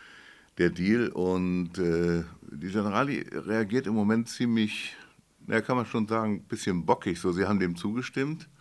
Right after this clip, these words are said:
aber gleichzeitig lassen sie überall verlauten, wo sie es können, dass sie an der Provisionshöhe nichts ändern wollen.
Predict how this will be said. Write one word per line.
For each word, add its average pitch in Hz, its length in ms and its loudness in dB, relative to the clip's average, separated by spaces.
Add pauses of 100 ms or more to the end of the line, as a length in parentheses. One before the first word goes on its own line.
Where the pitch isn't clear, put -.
(720)
aber 101 240 4
gleichzeitig 104 600 2
lassen 101 360 0
sie 95 80 -2
überall 92 360 2
verlauten, 98 760 2
wo 95 100 -2
sie 92 120 -4
es 87 120 -10
können, 101 300 2
dass 92 220 -2
sie 92 320 -2
an 92 120 -2
der 87 60 0
Provisionshöhe 90 680 0
nichts 85 180 -2
ändern 90 380 0
wollen. 82 380 -6